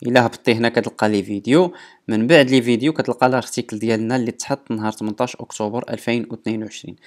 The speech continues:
how to redirect to checkout. يعني فاش كيجي شي واحد كيقلب how to di-، to redirect to checkout best way in، آه، ألفين واثنين وعشرين، كنطلعوا له حنا الاولين.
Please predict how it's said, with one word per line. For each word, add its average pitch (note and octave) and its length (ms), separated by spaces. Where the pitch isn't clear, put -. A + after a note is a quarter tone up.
how C3+ 320
to C3 240
redirect A#2+ 680
to A#2+ 80
checkout. - 420
يعني B2 180
فاش D#3 160
كيجي C#3+ 220
شي D3 100
واحد D3 160
كيقلب C#3 500
how C3 140
to C3+ 140
di-، B2 420
to C3 100
redirect B2 500
to B2 160
checkout A#2+ 420
best C3 280
way A#2+ 300
in، A#2+ 320
آه، G#2+ 300
ألفين A2+ 220
واثنين A2+ 300
وعشرين، G#3 480
كنطلعوا C#3 280
له C#3 100
حنا D3+ 180
الاولين. C3 480